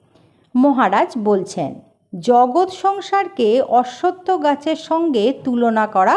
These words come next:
হচ্ছে। অশ্বত্থ গাছের মূল মানে ভগবান, আর তার শাখা প্রশাখা সব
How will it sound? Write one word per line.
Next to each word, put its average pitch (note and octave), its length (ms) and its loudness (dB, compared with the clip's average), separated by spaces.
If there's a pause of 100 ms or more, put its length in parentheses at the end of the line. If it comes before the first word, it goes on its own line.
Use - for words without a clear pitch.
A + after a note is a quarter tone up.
হচ্ছে। - 480 -4 (960)
অশ্বত্থ G#4 500 0 (140)
গাছের G4+ 380 -2 (160)
মূল C#4+ 380 4
মানে F4+ 360 2 (220)
ভগবান, G#3 560 2 (540)
আর G#3+ 200 0 (140)
তার C#4+ 220 2
শাখা G3+ 420 -2
প্রশাখা F#4 600 -2 (120)
সব A#3+ 300 0